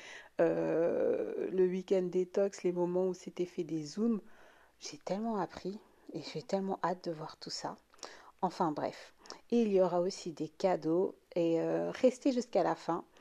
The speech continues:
parce que vous verrez, vous avez un tarif préférentiel spécialement pour vous les auditrices du podcast. Ok ?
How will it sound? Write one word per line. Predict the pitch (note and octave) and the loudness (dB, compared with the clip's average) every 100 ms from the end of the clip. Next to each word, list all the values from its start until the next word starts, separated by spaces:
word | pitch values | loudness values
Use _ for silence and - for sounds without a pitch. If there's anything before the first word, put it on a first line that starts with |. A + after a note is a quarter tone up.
| - - _ | -20 -20 _
parce | E3+ - | -8 -2
que | G3+ | 2
vous | A3 F#3+ | 2 0
verrez, | E3+ F3 D#3 F#3 G#3 - | 0 0 2 2 2 2
vous | F3 E3 D#3 | -6 -6 -2
avez | E3+ E3+ G#3+ - | -2 2 0 0
un | E3 E3 _ - | -8 -10 _ 4
tarif | G#3+ G#3 A#3+ - - - | 4 4 0 -2 -16 6
préférentiel | C4+ C4 A#3 G3 F3+ - A3 B3 | 8 8 4 2 0 2 2 2
spécialement | - - _ C#4+ - A#3 G#3 G#3+ | -4 -20 _ 4 6 2 4 0
pour | G#3 F#3+ | 0 0
vous | G3 | 2
les | G#3 F3+ | 2 4
auditrices | F3 F3 - G3+ | 0 0 -4 -4
du | F#3 | -4
podcast. | E3+ E3+ - F2 - - - - - _ - | -2 -2 -2 -8 -8 -20 -20 -20 -20 _ 0
Ok ? | F3+ - | 0 4